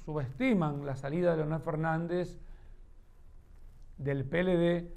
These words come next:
la verdad es que ha puesto a pensar mucho al Palacio Nacional, porque las encuestas dicen que Leonel Fernández tiene casi un veinte por ciento de apoyo popular. Esto significa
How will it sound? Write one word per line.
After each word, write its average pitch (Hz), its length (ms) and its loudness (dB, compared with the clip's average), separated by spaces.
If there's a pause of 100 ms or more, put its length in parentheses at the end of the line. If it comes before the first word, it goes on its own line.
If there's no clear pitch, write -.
(120)
la 127 180 -2
verdad 135 560 0
es 160 400 -4 (540)
que 131 180 -4
ha 143 160 0
puesto 151 300 -2
a 135 60 -6
pensar 139 340 -4
mucho 170 460 0
al 131 120 0
Palacio 131 460 -2
Nacional, 117 480 -8 (1000)
porque 147 380 -4
las 143 220 -2
encuestas 165 600 4
dicen 202 400 2
que 170 60 -4
Leonel 147 220 -2
Fernández 156 480 -2
tiene 202 420 4 (380)
casi 185 340 6
un 170 260 0
veinte 208 440 4
por 151 180 -4
ciento 170 580 0 (220)
de 143 140 2
apoyo 160 420 2
popular. 160 640 4 (400)
Esto 185 380 2
significa 170 960 2